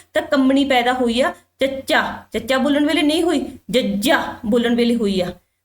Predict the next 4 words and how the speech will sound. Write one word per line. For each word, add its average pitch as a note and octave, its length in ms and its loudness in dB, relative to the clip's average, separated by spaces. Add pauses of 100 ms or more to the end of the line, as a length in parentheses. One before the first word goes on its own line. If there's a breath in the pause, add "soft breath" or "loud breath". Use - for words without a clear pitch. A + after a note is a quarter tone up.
ਓਕੇ, D#4 360 -4 (420)
ਟੈਂਕਾ, B3+ 600 0 (120)
ਠੱਠਾ, C4+ 760 -4
ਡੱਡਾ, G3+ 640 0